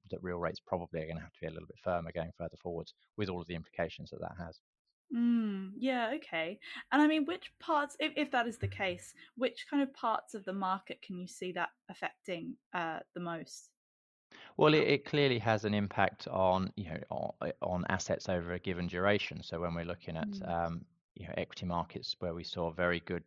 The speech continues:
Speaker 1: growth performance coming through, a lot of that was on the back of, you know, long duration income coming through from those, those assets. And if we do have a, you know, we're not looking at a material, um, push higher in our, in the, the underlying rate of in-,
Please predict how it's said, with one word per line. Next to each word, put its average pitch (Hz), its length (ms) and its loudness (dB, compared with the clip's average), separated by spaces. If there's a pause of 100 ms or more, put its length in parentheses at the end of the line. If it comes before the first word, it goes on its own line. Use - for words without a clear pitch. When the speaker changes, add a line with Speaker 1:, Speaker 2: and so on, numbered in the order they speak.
Speaker 1:
growth 90 360 2
performance 85 540 -8
coming 85 240 -10
through, 92 380 -2 (440)
a 98 40 -4
lot 92 180 4
of 82 160 -4
that 87 240 6 (100)
was 87 460 -2
on 90 120 -4
the 87 60 -4
back 87 300 0
of, 85 100 -8 (420)
you 92 80 -8
know, 82 140 -8 (240)
long 90 400 0
duration 85 720 0 (200)
income 104 380 2 (100)
coming 87 200 -8
through 85 220 -12
from 82 200 -10
those, 82 380 -8
those 80 180 -8
assets. - 460 -4 (320)
And 123 120 6
if - 220 0
we 104 120 0
do 101 200 4
have 90 200 2
a, 90 200 4 (120)
you 110 120 0
know, 90 60 -2 (200)
we're 139 80 6
not 131 120 10
looking 113 220 4
at 92 100 4
a 92 40 2
material, 90 680 2
um, 85 200 -2
push - 240 -6
higher 80 340 0
in 82 100 -4
our, 82 280 -2 (200)
in 87 320 -4
the, 87 240 -4
the 98 80 4
underlying 82 400 2
rate 82 260 -4
of 82 100 -8
in-, 87 200 -4